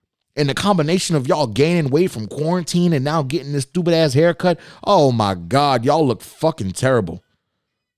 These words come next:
Okay, you know who the fuck you are. You look horrible.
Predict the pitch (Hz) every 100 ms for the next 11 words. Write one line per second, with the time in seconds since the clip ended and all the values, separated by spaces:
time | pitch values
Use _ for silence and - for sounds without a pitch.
0 | _ 110 104 123 120 117 120 160 175 156
1 | 123 - 165 - 120 143 143 110 107 123
2 | 160 170 - _ _ - 147 165 120 90